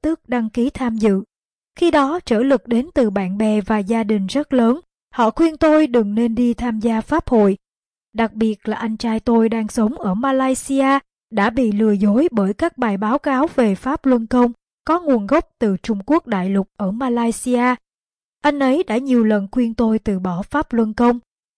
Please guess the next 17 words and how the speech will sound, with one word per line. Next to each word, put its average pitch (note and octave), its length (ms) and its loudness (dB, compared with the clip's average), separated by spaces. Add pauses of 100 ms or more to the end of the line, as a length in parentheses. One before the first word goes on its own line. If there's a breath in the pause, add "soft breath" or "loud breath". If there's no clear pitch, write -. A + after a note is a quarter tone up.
(400)
Nhưng A3+ 340 4
trong C#4 280 2
nội G3 200 2
tâm B3 240 2
tôi B3 240 4
rất E4 280 -2
kiên C#4 240 2
định, G3 340 2
không D#4 240 -2
hề B3 220 2
bị F#3+ 180 2
người G#3 220 0
khác C#4+ 380 -4
làm G#3 220 2
cho G#3+ 180 0
dao G#3 240 0
động, F#3+ 320 0